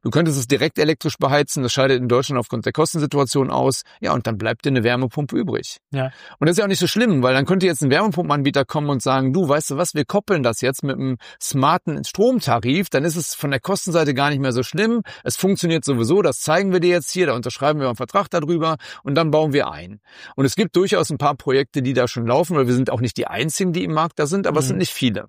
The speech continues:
Speaker 2: Mhm.
Speaker 1: Also man könnte schon zeigen, könnte sagen, guck mal da, guck mal da, guck mal da. Ich sag das nicht, wo das ist.
Speaker 2: Mhm.
Speaker 1: Das können sich die interessierten
Speaker 2: Mhm.
Speaker 1: <laughs> Zuhörer selber rausfinden. Aber, äh, es gibt halt was und wir kommen natürlich jetzt auch mit Projekten, die, äh, die dann eben
Speaker 2: Ja.
Speaker 1: im Markt dann zum Anschauen da sind.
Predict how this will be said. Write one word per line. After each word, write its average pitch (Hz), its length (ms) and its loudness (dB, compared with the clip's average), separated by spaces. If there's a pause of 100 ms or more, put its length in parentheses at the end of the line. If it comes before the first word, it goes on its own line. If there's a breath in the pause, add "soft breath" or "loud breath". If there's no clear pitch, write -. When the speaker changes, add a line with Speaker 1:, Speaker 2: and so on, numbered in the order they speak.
(140)
Speaker 2:
Mhm. 135 220 0
Speaker 1:
Also 139 120 2
man 139 140 2
könnte 196 240 2
schon 147 240 -2
zeigen, 170 400 2
könnte 160 160 -2
sagen, 147 280 2
guck 170 200 -2
mal 131 160 2
da, 156 260 4
guck 151 180 -6
mal 131 160 -2
da, 135 180 2
guck - 140 -14
mal 113 160 -8
da. 139 180 -4
Ich 139 80 -6
sag 113 120 -10
das - 160 -10
nicht, 113 220 -8
wo 135 100 -4
das 185 160 0
ist. 185 240 -2 (140 loud breath)
Speaker 2:
Mhm. 151 260 0
Speaker 1:
Das - 140 -10
können 139 140 -2
sich 127 100 -6
die 147 80 -4
interessierten 151 640 -2
Speaker 2:
Mhm. 127 140 -4
Speaker 1:
<laughs> - 120 -10
Zuhörer 170 540 2
selber 196 320 2
rausfinden. 175 560 -2 (400 loud breath)
Aber, 147 360 2
äh, 143 120 0
es - 180 -6
gibt - 180 0
halt 202 180 0
was 220 200 -2
und 135 300 -4
wir 131 200 2
kommen 165 240 -2
natürlich 151 320 0
jetzt 143 160 0
auch 151 180 2
mit 135 240 -2 (340 loud breath)
Projekten, 135 540 0
die, 127 260 0
äh, 123 440 0
die 117 160 -6
dann 123 180 -2
eben 127 200 -2
Speaker 2:
Ja. 143 120 2
Speaker 1:
im 135 40 0
Markt 131 240 0
dann 127 220 0
zum 139 80 -2
Anschauen 127 380 0
da 104 180 -2
sind. - 240 -18